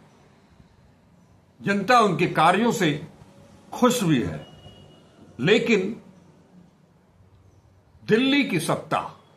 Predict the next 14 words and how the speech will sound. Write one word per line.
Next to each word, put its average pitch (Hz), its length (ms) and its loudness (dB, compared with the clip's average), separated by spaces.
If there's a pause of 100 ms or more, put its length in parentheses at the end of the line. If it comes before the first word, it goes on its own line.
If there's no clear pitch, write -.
(140)
गुजरात 160 560 2
लॉबी 175 340 2
के 165 160 -2
आगे 139 440 0 (580)
उनकी 165 280 -2
सियासत, 180 640 0 (680)
अरविंद 165 400 0
केजरीवाल 156 520 2
की 156 140 -2
सियासत 139 600 -4 (600)
कामयाब 160 680 2
नहीं 151 220 0
हो 135 140 0
सकी। 85 340 -16